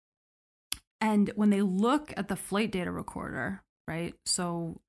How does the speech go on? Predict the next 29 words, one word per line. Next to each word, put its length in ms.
all 240
of 100
the 120
inputs 540
that 200
either 220
pilot 400
makes, 360
when 80
they 60
look 160
at 60
the 60
flight 280
data 180
recorder, 640
they 100
can 140
see 340
that 200
actually 760
Andrew, 680
the 80
captain's, 960
like, 140
his 420
side 380
stick, 600
like, 300